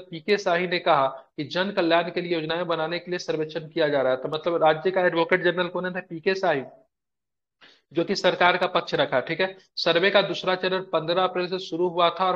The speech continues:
पन्द्रह मई तक पूरा किया जाना था, ठीक है। हालांकि बाद में जाके रोक हट गया, फिर जातिगत आरक्षण हुआ भी और उसका रिपोर्ट भी आया है, ठीक है, तो उसको हम लोग आगे चल के देखेंगे।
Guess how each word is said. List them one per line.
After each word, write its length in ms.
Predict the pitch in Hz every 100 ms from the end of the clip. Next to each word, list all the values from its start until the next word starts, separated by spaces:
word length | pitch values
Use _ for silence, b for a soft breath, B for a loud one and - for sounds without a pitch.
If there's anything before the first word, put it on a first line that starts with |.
| 180
पन्द्रह 340 | 165 156 170 180
मई 200 | 170 165
तक 220 | 175 -
पूरा 160 | 156 160
किया 260 | 160 156 143
जाना 280 | 139 131
था, 180 | 123 127
ठीक 220 | 123 160
है। 100 | 196 202
हालांकि 380 | 151 143 151
बाद 260 | 147 151 160
में 80 | 165
जाके 240 | 160 160
रोक 260 | 156 170 170
हट 140 | 165
गया, 140 | 165 160
फिर 160 | 165
जातिगत 440 | 147 147 165 165 165
आरक्षण 360 | 156 156 165
हुआ 260 | 147 143 160
भी 160 | 151 - B B -
और 80 |
उसका 200 | 135 -
रिपोर्ट 400 | 147 143 160 165
भी 160 | 160 165
आया 220 | 147 147
है, 80 | 131
ठीक 180 | 127 165
है, 60 |
तो 80 | 160
उसको 220 | 143 -
हम 160 | 147 147
लोग 120 | 143
आगे 160 | 139 139
चल 160 | 139
के 120 | 127 131
देखेंगे। 440 | 123 127 117